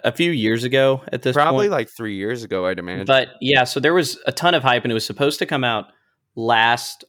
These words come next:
Speaker 1: October, right?
Speaker 2: Last October or last December, somewhere in that
Speaker 1: I think,
Speaker 2: range.
Speaker 1: yeah, and we, a, a few of us, like Bo, me, and, and a couple other friends had seen the trailers and gotten kinda hype, or just n-,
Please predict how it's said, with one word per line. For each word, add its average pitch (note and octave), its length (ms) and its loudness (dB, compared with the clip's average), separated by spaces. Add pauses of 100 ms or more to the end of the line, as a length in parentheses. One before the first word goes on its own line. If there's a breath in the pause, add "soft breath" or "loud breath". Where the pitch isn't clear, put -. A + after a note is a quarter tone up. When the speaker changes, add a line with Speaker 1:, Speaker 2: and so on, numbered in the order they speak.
(100)
Speaker 1:
October, G#2+ 560 -2
right? G#2 340 -4 (420)
Speaker 2:
Last D3 240 2
October D3+ 500 0
or B2+ 60 0
last A2+ 320 -2
December, F#2+ 440 -6
somewhere C#3+ 460 0
in A#2 120 -2
that G#2 200 -2
Speaker 1:
I B2 40 -2
think, D3+ 240 0
Speaker 2:
range. G2 180 -6
Speaker 1:
yeah, C3 280 4
and A#2+ 240 0 (420 soft breath)
we, D#3+ 720 -6 (120)
a, - 120 -2 (280)
a C3+ 80 2
few D3+ 220 2
of B2 100 2
us, A2 240 0
like - 300 -6
Bo, A#2 260 4
me, A2 340 0
and, G#2 120 -2
and A#2 160 -4
a G#2+ 40 -6
couple A2+ 240 0
other G#2+ 180 2
friends G#2+ 360 -4
had G#2+ 300 -2 (920 soft breath)
seen D#3 340 2
the C#3 60 2
trailers A2 520 0
and A2 80 -2
gotten G#2 220 0
kinda A2 320 -2 (240)
hype, G#2 360 0
or C3 100 2
just B2 200 -4
n-, E3 60 -4